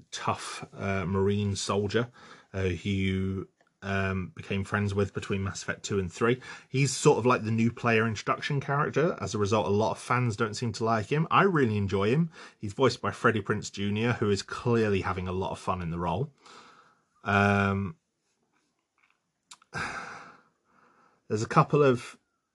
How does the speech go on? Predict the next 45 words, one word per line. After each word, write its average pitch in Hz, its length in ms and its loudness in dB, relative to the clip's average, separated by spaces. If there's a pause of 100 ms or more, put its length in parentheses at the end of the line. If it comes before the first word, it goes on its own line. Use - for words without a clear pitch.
(340)
secret - 800 -2
characters 127 440 4
I 113 60 0
don't 104 220 -2
really 107 320 -2
want 104 180 -6
to - 80 -8
spoil, 127 720 2 (760)
um, 101 500 2
one 113 180 2
of 95 80 0
which - 220 0
comes 107 180 -2
from 107 220 -4
a 101 60 0
D 98 140 0
L 95 120 0
C, 110 420 0 (360)
um, 98 580 4 (100)
which 101 300 -6
was 95 260 -4
contentious - 800 -2
at - 80 -4
the - 60 -6
time 98 280 -2
it 90 80 -6
was 95 140 -6
released, 92 580 -4
but 92 260 -4
is 90 540 -6 (840)
a - 80 -6
great 104 300 0
addition 95 380 -2
in 92 100 -4
the 92 60 -2
Legendary 90 500 -2
Edition 90 400 -4
because 90 360 -8
he 95 160 -10
will 92 160 -4
be 92 240 -4
there 90 200 0
from 87 200 -6
the 82 80 -6
start. 98 560 -4